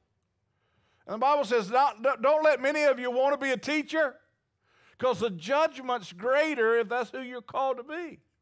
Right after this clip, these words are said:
Don't, don't e-, you know, don't, don't, that's, but, but that's what you always hear. You always say, "I wanna be,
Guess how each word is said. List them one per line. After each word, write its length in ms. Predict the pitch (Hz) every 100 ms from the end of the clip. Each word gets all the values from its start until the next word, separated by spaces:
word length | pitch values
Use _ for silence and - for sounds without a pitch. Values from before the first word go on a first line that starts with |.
| _ _ _ _ _ _ -
Don't, 160 | 254
don't 200 | 294 311
e-, 280 | 302 190 285
you 80 | 269
know, 160 | 165 - _ _ -
don't, 240 | 247 202
don't, 300 | 240 277 190
that's, 280 | 247 254 - - -
but, 240 | 214 -
but 100 | 208
that's 180 | 233 208
what 160 | 220 202
you 60 |
always 260 | 190 190 190
hear. 400 | 247 302 302 - _ _ _ _ _ _ _ _
You 100 | -
always 160 | 262 277
say, 80 | 247
"I 100 | 254
wanna 280 | 254 254 220
be, 360 | 220 220 185